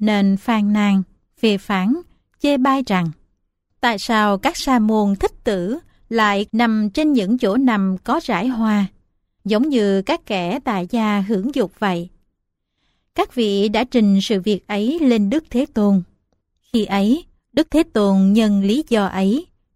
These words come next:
nhân sự kiện ấy đã thuyết pháp thoại, rồi bảo các tỳ khưu rằng: "Này các tỳ khưu,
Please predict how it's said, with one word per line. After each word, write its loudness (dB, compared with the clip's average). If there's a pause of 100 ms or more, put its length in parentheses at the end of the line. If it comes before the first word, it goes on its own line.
nhân 4
sự -2
kiện -4
ấy -2
đã 0
thuyết -4
pháp -10
thoại, -2 (440)
rồi 2
bảo -4
các -6
tỳ 0
khưu -4
rằng: 0 (1300)
"Này 2
các -6
tỳ 2
khưu, 0